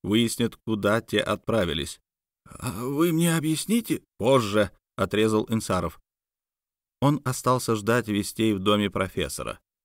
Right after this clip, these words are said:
Прошло почти два часа, прежде чем вернулся Сомов и доложил, что Дудиных ни на одном вокзале не обнаружили.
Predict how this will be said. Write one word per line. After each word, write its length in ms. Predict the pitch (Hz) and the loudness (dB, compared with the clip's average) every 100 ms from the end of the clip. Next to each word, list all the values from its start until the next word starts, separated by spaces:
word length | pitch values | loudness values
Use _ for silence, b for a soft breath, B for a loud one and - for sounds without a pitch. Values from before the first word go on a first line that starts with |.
| _ _ _ | _ _ _
Прошло 340 | - 85 113 | -6 -2 -2
почти 320 | 120 110 - 127 | 0 -2 -2 -2
два 240 | 113 120 | 0 -2
часа, 400 | - 113 131 104 | -2 -4 -2 -2
прежде 380 | - 85 85 85 | -2 -6 -4 -6
чем 220 | 95 92 | -4 -2
вернулся 480 | 90 92 110 107 98 | -2 0 -2 -2 -6
Сомов 420 | - 127 131 - _ _ _ _ 165 | 0 2 2 0 _ _ _ _ -4
и 40 | |
доложил, 600 | 147 123 120 117 107 127 | -2 2 4 4 2 0
что 260 | 123 - 98 | 0 -2 -2
Дудиных 640 | 90 107 127 139 147 - _ - | 0 0 2 2 0 -4 _ 0
ни 140 | 131 | 2
на 140 | 127 | 4
одном 260 | 123 117 131 | 2 2 4
вокзале 420 | 120 107 113 113 | 2 2 2 2
не 140 | 113 113 | 2 0
обнаружили. 720 | 110 104 110 90 65 - | 0 0 2 0 -4 -10